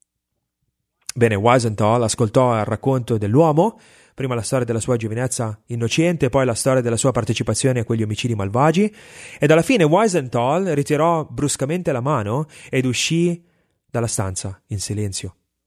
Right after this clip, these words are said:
Non fu pronunciata alcuna parola, non fu concesso alcun perdono. Wiesenthal non volle, non poté perdonare.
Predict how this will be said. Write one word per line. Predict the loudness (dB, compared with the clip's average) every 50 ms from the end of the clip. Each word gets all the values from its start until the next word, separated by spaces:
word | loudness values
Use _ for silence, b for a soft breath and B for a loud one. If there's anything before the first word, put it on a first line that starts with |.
| _ _ _ _ _ _ _ _
Non | -4 -2 0
fu | 0 0
pronunciata | 2 2 0 0 2 2 2 2 2 0
alcuna | 0 0 0 0
parola, | 2 2 4 4 6 4 4 2 0 b b b b b b b b b b b b b b -8
non | -6 -4 -4 -2
fu | -4 -2
concesso | 0 0 0 2 0 0 2 0 -2
alcun | 0 0 0 0
perdono. | 0 0 2 4 4 4 4 4 0 -2 -4 _ _ _ _ _ _ _ _ _ _ _ _ _
Wiesenthal | 0 2 2 4 2 0 0 0 2 2 2 0 -2 -4
non | -4 -4 -4 0 2
volle, | 4 4 4 4 2 0 -2 -4 -6 _ _ _ _ _ _ _ _ _
non | -6 -6 -4 -4
poté | -4 -2 0 0 2 2 2 -2 -4 -8 _ _ _ _ _ _ _ _
perdonare. | -8 -4 -2 -2 -2 -2 -2 -6 -8 -12 -12 -16